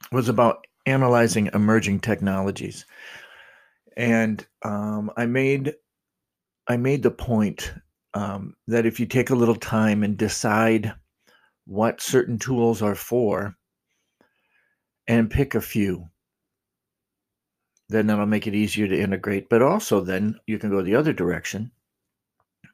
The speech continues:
n-, and start with, what do you wanna do? What's the end result?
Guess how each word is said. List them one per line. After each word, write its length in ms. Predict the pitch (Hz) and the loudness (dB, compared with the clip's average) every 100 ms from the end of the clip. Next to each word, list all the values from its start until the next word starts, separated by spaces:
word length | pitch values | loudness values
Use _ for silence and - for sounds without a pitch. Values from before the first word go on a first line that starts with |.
| _ - _ | _ -20 _
n-, 200 | 104 104 - | -10 -10 -4
and 360 | 113 110 107 95 | 0 2 0 -2
start 400 | - 110 117 117 | -4 0 0 2
with, 260 | 123 117 | 0 0
what 220 | 98 104 | 0 2
do 40 | 117 | 4
you 120 | 113 | 2
wanna 220 | 113 117 | 2 0
do? 420 | 98 131 131 - _ _ - - - - - _ _ | 0 0 -2 -6 _ _ -20 -20 -20 -20 -20 _ _
What's 360 | - 98 113 - | -6 -2 -2 0
the 220 | 117 107 | -2 0
end 220 | 117 117 | 2 4
result? 640 | 107 98 110 98 - - | 2 2 0 -2 -4 -10